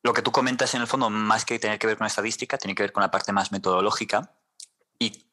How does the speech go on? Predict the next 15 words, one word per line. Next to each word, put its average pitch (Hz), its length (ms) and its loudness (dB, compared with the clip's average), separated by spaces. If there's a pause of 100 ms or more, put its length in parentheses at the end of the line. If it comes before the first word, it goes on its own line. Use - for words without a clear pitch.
cómo 120 360 2
se 117 120 -2
recoge 104 360 -2
una 95 80 0
muestra 107 520 0 (120)
y 107 80 -6
cómo 104 180 0
nos 107 140 0
aseguramos 104 460 0
de 101 80 -2
que 95 80 -4
esa 101 120 -2
muestra 101 260 0
sea 104 160 0
representativa. 95 800 -2